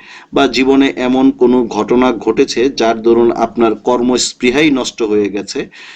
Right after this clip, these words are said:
তো সেই ধরনের, আহ, ব্যক্তিবর্গ যদি এই ফিরোজা পাথর পরিধান করে থাকেন, তাহলে আশা করি আপনারা উপকৃত হতে পারেন। এবং এই ফিরোজা পাথর পরার পর বা পরিধান করার পর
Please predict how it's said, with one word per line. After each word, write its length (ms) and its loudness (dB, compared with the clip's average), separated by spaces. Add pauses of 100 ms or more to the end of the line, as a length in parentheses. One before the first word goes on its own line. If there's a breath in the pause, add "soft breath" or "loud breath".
(200 loud breath)
তো 300 4
সেই 460 0
ধরনের, 640 2
আহ, 520 -6
ব্যক্তিবর্গ 840 2
যদি 300 -2
এই 300 -2
ফিরোজা 500 0
পাথর 420 -4 (200)
পরিধান 420 2
করে 240 0
থাকেন, 380 -2
তাহলে 480 0 (440 loud breath)
আশা 260 0
করি 240 2
আপনারা 480 -2
উপকৃত 500 -2
হতে 360 2
পারেন। 380 -8 (1120)
এবং 400 2 (400 loud breath)
এই 220 0
ফিরোজা 480 0
পাথর 400 -2
পরার 400 0 (180)
পর 440 2 (420 soft breath)
বা 120 0
পরিধান 500 2
করার 300 0
পর 300 0